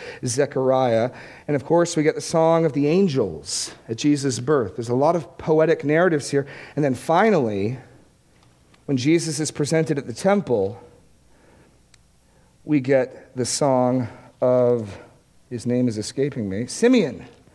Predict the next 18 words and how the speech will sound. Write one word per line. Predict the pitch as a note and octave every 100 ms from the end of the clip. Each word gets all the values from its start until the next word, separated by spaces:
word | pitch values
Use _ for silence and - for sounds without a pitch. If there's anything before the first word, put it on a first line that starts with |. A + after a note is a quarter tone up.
| _ -
Simeon's | - F#3+ E3 A#2+
song. | - G#2+
So | -
there's | C3+ -
five | - - B3+ A#3 F3+ D3+ C3
songs | - G#3+ D3+ A2+ G2+ C#3+ - - - - - - - _ D#3
in |
the | D#3+
opening | E3+ F3 F#3
two | -
chapters | E3 E3+ C#3+ C#3+ C3+
of | C3
Luke. | D3+ G2+ - _ - - - -
This | -
could | C3
be |
a |
musical, | C3 F#3 D3+ B2 D#2+ C2+